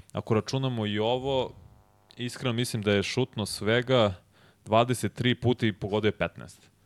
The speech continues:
A pogodio je šut za pobedu, što je najvažnije. Nije se to očekivalo od njega, veliki pritisak za Novajliju na ovoj poziciji. Ceo specijalni tim je sačinjen od Novajlija. Novajlija na poziciji Pantera, kikera takođe, i Ryland, Ryland je na kraju isporučio, iako je promašio field goal na početku utakmice.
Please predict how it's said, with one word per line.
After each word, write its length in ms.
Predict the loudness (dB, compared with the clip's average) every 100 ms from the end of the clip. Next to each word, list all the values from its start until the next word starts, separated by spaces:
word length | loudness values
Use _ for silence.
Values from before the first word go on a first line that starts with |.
| _
A 100 | -6
pogodio 260 | 0 4 4
je 40 |
šut 160 | 2 -2
za 60 |
pobedu, 340 | 2 0 0 -8 -18 _ -20 _ _ _
što 140 | -2
je 60 | 2
najvažnije. 420 | 4 4 4 4
Nije 120 | 2
se 140 | 2 2
to 140 | 2
očekivalo 440 | 2 0 2 4
od 120 | 4 4
njega, 340 | 2 4 0 -2 -12
veliki 480 | -8 2 2 2 -2
pritisak 440 | -4 -4 -6 0
za 80 | 2
Novajliju 540 | 2 4 4 6 2
na 80 | 0
ovoj 200 | 0 -2
poziciji. 420 | 0 -4 -4 -8
Ceo 160 | -2 -2
specijalni 440 | 0 -2 0 -2
tim 260 | 0 0 2
je 220 | 2 2
sačinjen 440 | 0 0 0 0
od 160 | -2 0
Novajlija. 420 | 4 4 4 0
Novajlija 360 | 2 4 4 2
na 60 |
poziciji 320 | 2 -2 -2 -2
Pantera, 480 | 0 0 0 -2
kikera 420 | -2 -6 0 0 0
takođe, 540 | -2 4 4 6 2 2 -12 -8
i 120 | -2
Ryland, 360 | 2 2 2 -2
Ryland 500 | -2 2 4 4 2
je 80 | 0
na 80 | 0
kraju 180 | 2 2
isporučio, 460 | 2 2 2 2
iako 200 | 2 0
je 40 | -4
promašio 380 | -4 -6 -8 -8
field 200 | -8 0
goal 200 | 0 0
na 60 |
početku 380 | -4 -2 -2 0
utakmice. 460 | -2 -2 -4 -8